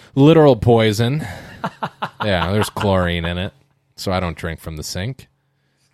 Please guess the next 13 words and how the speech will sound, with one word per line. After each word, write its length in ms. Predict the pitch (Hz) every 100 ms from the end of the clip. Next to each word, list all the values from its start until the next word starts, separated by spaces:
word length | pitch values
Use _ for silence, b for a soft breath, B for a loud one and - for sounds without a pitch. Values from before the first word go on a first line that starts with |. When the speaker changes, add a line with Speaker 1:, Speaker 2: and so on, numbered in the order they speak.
| _
Speaker 2:
Chlorine 340 | - 285 339 302
in 160 | 240 175 B B B _
all 440 | 208 196 208 165 - _ _ _ _
water. 280 | 135 127 107
Speaker 1:
Well, 160 | 101 92
there's 240 | 101 98
more 260 | 101 101 95
in 100 | 85
this. 260 | 92 -
You 80 | 87
can 120 | 80
taste 360 | - 87 87 -
it. 120 | 69